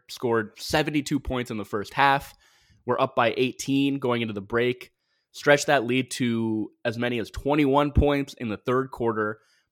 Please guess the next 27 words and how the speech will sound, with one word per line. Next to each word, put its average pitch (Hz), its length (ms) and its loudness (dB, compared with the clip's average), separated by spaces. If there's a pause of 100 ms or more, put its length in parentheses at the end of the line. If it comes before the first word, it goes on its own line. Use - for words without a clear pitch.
(280)
but 131 140 -2
then 120 320 0
wound 180 380 0
up 196 300 -2 (760)
kinda 180 320 0
having 175 320 0
to 117 80 2
white 107 340 0
knuckle 120 360 -2
it 92 180 -6 (800)
and 113 320 0
survive 113 840 2 (260)
down 113 240 0
the 104 60 -6
stretch. - 640 0 (680)
What 123 100 0
do - 20 6
you 131 60 4
got, 131 180 8
Cash? 113 380 2
Biggest, 143 300 4 (580)
biggest 196 260 8
takeaway 120 600 2
from 113 260 0
that 104 220 -2
game 104 200 -4
one? 92 280 -10